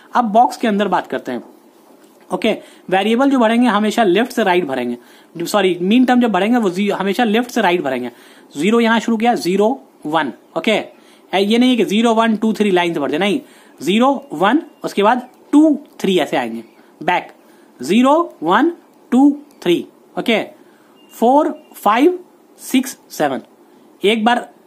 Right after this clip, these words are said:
एक step हम forward होंगे, ठीक है, और उसके बाद क्या करेंगे, Right side से जाने के बाद एक step backward होंगे। हमेशा याद रखिएगा, ज़ीरो, वन, टू, थ्री, फ़ोर, फ़ाइव, सिक्स, सेवन, यहाँ देखिए नीचे ज़ीरो, वन,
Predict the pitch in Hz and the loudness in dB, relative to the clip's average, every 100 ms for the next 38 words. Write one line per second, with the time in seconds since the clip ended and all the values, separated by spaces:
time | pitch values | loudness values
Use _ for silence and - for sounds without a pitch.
0 | _ 190 208 - 240 233 220 208 196 226 | _ 0 0 0 -2 0 0 0 2 2
1 | 208 226 269 311 - _ 180 185 349 349 | 2 2 0 -2 -12 _ -4 0 0 -4
2 | - - 190 202 202 220 226 233 240 240 | -18 -6 -2 0 0 0 0 0 0 2
3 | 240 269 339 - - - 170 233 277 254 | 2 2 0 -6 -20 -6 -2 -2 0 0
4 | 233 254 240 247 240 240 220 220 214 - | 2 2 2 2 2 2 2 0 -2 -2
5 | 214 170 151 160 135 113 113 - _ _ | -4 -2 -2 -2 -4 -4 -10 -14 _ _
6 | _ _ _ - 170 202 240 226 196 170 | _ _ _ -6 -2 0 0 0 0 0
7 | 143 151 233 269 254 185 226 285 285 - | -2 0 2 2 2 0 0 0 -4 -14
8 | - 208 226 - - 185 185 - - _ | -6 -2 -2 -4 -8 -2 -2 -4 -14 _
9 | - _ - 233 262 254 190 214 254 226 | -20 _ 0 2 2 0 0 0 0 -4
10 | - - - 208 - 165 151 127 - - | -12 -6 -6 -6 -6 -4 -4 -6 -12 -20
11 | - - 170 185 190 180 175 160 127 - | -20 -10 -4 -2 -2 -2 -4 -4 -10 -14
12 | - - _ _ _ - - - - 139 | -20 -20 _ _ _ -20 -20 -20 -10 -2
13 | 220 247 262 - 175 196 247 | 0 2 0 -2 -2 2 2